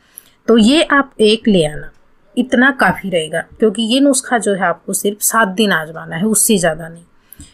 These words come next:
बोरिक एसिड का इस्तेमाल किस तरीके से करेंगे आप, रोज़ाना आपको इसका एक चम्मच चाहिए। ये जो नुस्खा है ये आपको शाम के समय आजमाना है दोस्तों। एक चीज़ आपको ध्यान रखनी है, जिनके घर में बच्चे हैं, बच्चों की पूंछ से इसे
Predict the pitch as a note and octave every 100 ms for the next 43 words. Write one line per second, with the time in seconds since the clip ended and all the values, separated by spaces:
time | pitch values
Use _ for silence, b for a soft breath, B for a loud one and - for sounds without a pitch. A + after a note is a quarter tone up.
0 | B G3+ D4 E4+ E4+ D#4 D#4 C#4 C#4 C4
1 | - A3 G#3+ A3+ - C4+ - G#3 E3+ E3+
2 | - E3 E3 D3+ D#3 E3+ - - G3 A#3+
3 | B3+ C#4 C4+ C#4+ - E3+ - G3 G3 F#3
4 | - G3 - B3+ B3+ B3+ G3+ E3+ E3 -
5 | D#3+ - _ _ _ _ _ _ b b
6 | b b F#3+ B3 D4 D#4 C#4+ C#4+ - C4+
7 | B3+ B3+ G#3+ C4 G#3+ F3+ - A#3 G#3+ F#3+
8 | G3 A3 G3+ F#3 F#3 D#3+ D3 D3+ D3+ D#3+
9 | - D#3 D#3+ - _ _ _ _ _ _
10 | _ _ _ _ _ _ - C#4 C#4+ -
11 | D#4 D4 C4 C#4 A#3 G3+ G3 G#3 G#3 G#3+
12 | G#3+ G#3+ A3+ B3+ C4+ A#3 G3 F#3+ G3+ F#3+
13 | F#3 - G3 A3 A3 - A#3+ G#3 A#3 G#3+
14 | G3 - - E3+ - C#4